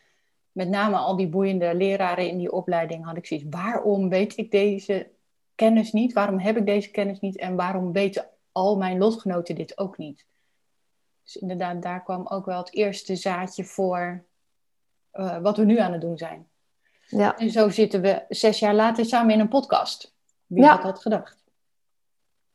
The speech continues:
Speaker 1: Hey Leen, ik zag in een video dat jouw missie, ehm,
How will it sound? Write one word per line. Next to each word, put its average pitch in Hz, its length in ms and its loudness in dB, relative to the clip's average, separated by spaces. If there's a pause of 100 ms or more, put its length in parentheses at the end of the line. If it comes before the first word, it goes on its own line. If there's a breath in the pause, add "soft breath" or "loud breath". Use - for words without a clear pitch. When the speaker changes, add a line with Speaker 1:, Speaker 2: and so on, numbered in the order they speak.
(460 loud breath)
Speaker 1:
Hey 214 120 6
Leen, 233 260 6
ik 254 140 4
zag 311 200 4
in 269 120 6
een 226 160 4
video 247 380 8
dat 214 160 4
jouw 196 140 4
missie, 226 720 4
ehm, 196 520 0